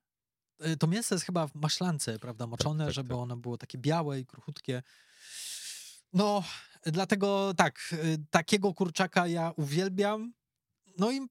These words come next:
Speaker 1: nie ukrywam, ja mam bardzo duży sentyment do kurczaka przy-, przygotowana-, przygotowywanego przez moją mamę w dzieciństwie, czyli taki z piekarnika z chrupiącą skórką.
Speaker 2: Ale mimo wszystko łyżka dziegciu, pamiętajcie, jeszcze raz to powiem, że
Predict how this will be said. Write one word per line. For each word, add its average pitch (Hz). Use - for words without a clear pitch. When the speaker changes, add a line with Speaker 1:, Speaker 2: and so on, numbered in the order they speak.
Speaker 1:
nie 262
ukrywam, 302
ja 226
mam 226
bardzo 220
duży 226
sentyment 220
do 208
kurczaka 220
przy-, -
przygotowana-, 196
przygotowywanego 175
przez 165
moją 170
mamę 170
w 139
dzieciństwie, 131
czyli 123
taki 123
z -
piekarnika 147
z -
chrupiącą 131
skórką. 139
Speaker 2:
Ale 185
mimo 175
wszystko 156
łyżka 131
dziegciu, 127
pamiętajcie, 127
jeszcze 101
raz 123
to 110
powiem, 95
że 104